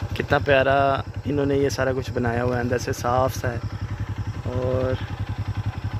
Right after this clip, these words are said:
ये हमारी bike खड़ी है और हमें यहाँ से इस side से हम लोग आए हैं। ये village है एक, मेरे friend का village है गामूगढ़।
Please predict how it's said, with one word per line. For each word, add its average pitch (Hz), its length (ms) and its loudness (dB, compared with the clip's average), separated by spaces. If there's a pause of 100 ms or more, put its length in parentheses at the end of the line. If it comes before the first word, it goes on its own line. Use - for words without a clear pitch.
(880)
ये 131 100 2
हमारी 127 260 2
bike 123 280 2
खड़ी 131 300 0
है 123 220 0 (1040)
और 127 220 4
हमें 123 680 2 (1160)
यहाँ 139 280 2
से - 160 0
इस 143 140 -2
side 135 180 2
से - 140 -2
हम 127 120 0
लोग 120 200 -2
आए 120 160 2
हैं। - 320 -2 (1300)
ये 127 160 0
village 127 300 2
है 131 300 2
एक, 127 80 0 (2250)
मेरे 127 120 2
friend 131 320 2
का 143 100 4
village 135 340 2
है 131 160 4
गामूगढ़। 135 480 4